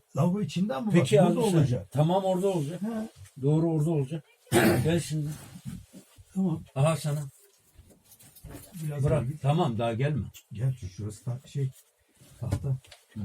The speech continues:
Speaker 1: Bu kadar.
Speaker 2: Bu kadar.
Speaker 1: He. Şurada olacak.
Speaker 2: Tamam
Speaker 1: Bak,
Speaker 2: orada
Speaker 1: şöyle geliyor
Speaker 2: olacak.
Speaker 1: ya.
Speaker 2: Ee,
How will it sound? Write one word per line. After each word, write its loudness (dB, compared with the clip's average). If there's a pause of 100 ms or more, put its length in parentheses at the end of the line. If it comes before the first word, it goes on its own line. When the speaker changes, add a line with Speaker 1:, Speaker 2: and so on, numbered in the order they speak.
(100)
Speaker 1:
Bu -8
kadar. -6 (1000)
Speaker 2:
Bu 2
kadar. -2
Speaker 1:
He. 0 (340)
Şurada -6
olacak. 0 (120)
Speaker 2:
Tamam 4
Speaker 1:
Bak, 2
Speaker 2:
orada 4
Speaker 1:
şöyle 4
geliyor 2 (180)
Speaker 2:
olacak. -14
Speaker 1:
ya. 4
Speaker 2:
Ee, 2